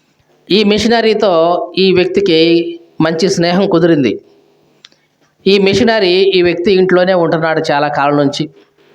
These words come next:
ఇద్దరి మధ్య మంచి స్నేహం కుదిరింది, బాగా ఉంది.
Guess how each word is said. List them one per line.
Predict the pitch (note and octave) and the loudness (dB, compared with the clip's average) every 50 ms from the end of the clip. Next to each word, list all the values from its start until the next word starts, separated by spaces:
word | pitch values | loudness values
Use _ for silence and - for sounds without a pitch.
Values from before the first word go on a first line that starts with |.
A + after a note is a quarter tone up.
| _ _ _ _ - | _ _ _ _ -2
ఇద్దరి | D#3+ D#3+ E3 F3+ F3+ E3+ | -2 0 0 0 0 0
మధ్య | E3+ E3+ E3 E3 F3 | -2 -2 -2 -2 -2
మంచి | D#3+ D#3 D#3 D#3 - E3 D#3 | -2 -2 -2 -2 -2 -2 -2
స్నేహం | - D#3+ D#3 D#3 D#3 E3+ D#3+ D#3 D#3+ D#3+ - - | -2 -2 -2 0 0 0 -2 -2 -4 -4 -4 -2
కుదిరింది, | D#3+ D3+ D#3 D#3+ D#3+ D#3 D#3+ E3 E3 E3 - - _ - | -2 0 0 0 2 2 0 0 -2 -4 -10 -16 _ -12
బాగా | D#3 C#3+ C#3+ D3+ D#3+ D#3+ D#3+ D#3+ | -6 -4 -2 -2 0 0 0 2
ఉంది. | D#3+ D#3+ D#3+ D#3+ E3 E3 E3+ E3 | 2 2 2 2 2 0 0 -2